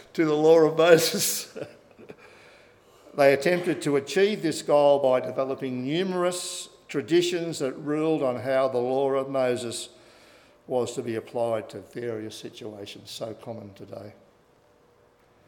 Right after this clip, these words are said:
They were not popular. In fact, very few Jews were <laughs> Pharisees, but they did yield quite a bit of influence with Judaism. The teachers of the law were also present.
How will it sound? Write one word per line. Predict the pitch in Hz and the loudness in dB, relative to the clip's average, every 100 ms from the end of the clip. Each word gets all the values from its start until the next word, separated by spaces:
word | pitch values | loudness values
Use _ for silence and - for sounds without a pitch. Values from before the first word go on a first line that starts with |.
| _ _ _ _ - | _ _ _ _ -2
They | 151 | 2
were | 139 | 4
not | 143 202 - 208 | 8 8 8 4
popular. | 254 226 160 120 - - - - _ _ _ _ _ _ | 4 6 4 4 0 -14 -20 -20 _ _ _ _ _ _
In | 143 131 | -6 2
fact, | 147 143 147 | 4 4 4
very | 143 139 | 4 4
few | - 131 120 | 0 -6 -6
Jews | 117 120 117 113 - | -6 -4 -2 -4 -8
were | 113 | -8
<laughs> | |
Pharisees, | 123 120 160 - - - - - _ _ _ - _ _ _ - | -6 -2 -2 -4 -8 -8 -10 -16 _ _ _ -20 _ _ _ -8
but | 127 | -4
they | 139 120 | 0 0
did | 127 123 - - _ - | 0 -6 -10 -20 _ -10
yield | 117 131 127 120 - | -2 0 0 -2 -8
quite | - 127 113 | -4 -2 -2
a | |
bit | 113 110 | -4 -8
of | - | -10
influence | 104 - 107 107 - | -12 -8 -8 -8 -10
with | 104 | -10
Judaism. | 110 104 104 95 104 | -8 -8 -10 -12 -12
The | 110 | -2
teachers | 185 202 196 | 0 0 0
of | 175 | 2
the | 151 | 4
law | 156 175 214 247 156 | 8 8 8 6 2
were | 139 | 2
also | 160 175 - 156 | 4 2 4 0
present. | 147 - 208 233 | 2 0 2 -2